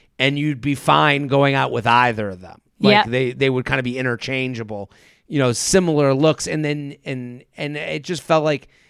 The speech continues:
Speaker 1: Tino has never come across a woman who's, like, been like, "Well, there's might be another guy." I, I don't know.
Speaker 2: Especially his
Speaker 1: That was
Speaker 2: rea-, his reaction that was, like, when she said, when she, when Tyler got the rose and then Rachel left,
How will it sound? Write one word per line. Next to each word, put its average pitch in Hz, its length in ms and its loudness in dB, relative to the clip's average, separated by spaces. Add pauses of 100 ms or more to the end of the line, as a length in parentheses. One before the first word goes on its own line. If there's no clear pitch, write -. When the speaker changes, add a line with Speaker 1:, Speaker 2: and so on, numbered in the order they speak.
(840)
Speaker 1:
Tino 151 420 4
has 135 200 0
never 135 260 0
come 135 220 -2
across 123 440 0
a 123 60 -2
woman 117 320 -4
who's, 113 240 -8
like, 110 220 -2
been 110 180 -2
like, 107 240 -6
"Well, 208 220 6
there's 170 200 4
might 160 220 4
be 147 100 0
another 131 280 2
guy." 104 300 0 (680)
I, 151 100 0
I 294 40 4
don't 302 140 0
know. - 60 6
Speaker 2:
Especially 440 280 2
his 427 80 2
Speaker 1:
That - 120 0
was 403 100 2
Speaker 2:
rea-, 370 300 4
his 311 160 -12
reaction 339 540 0
that 302 160 -2
was, 269 160 -6
like, 269 380 -4
when 247 540 -4
she - 240 -10
said, 240 320 2
when 208 160 -10
she, 226 240 -14 (300)
when 220 200 -8
Tyler 214 340 0
got 220 200 -4
the 220 100 -10
rose 190 240 -6
and 202 80 -12
then 180 140 -10
Rachel 180 340 -8
left, 170 340 -6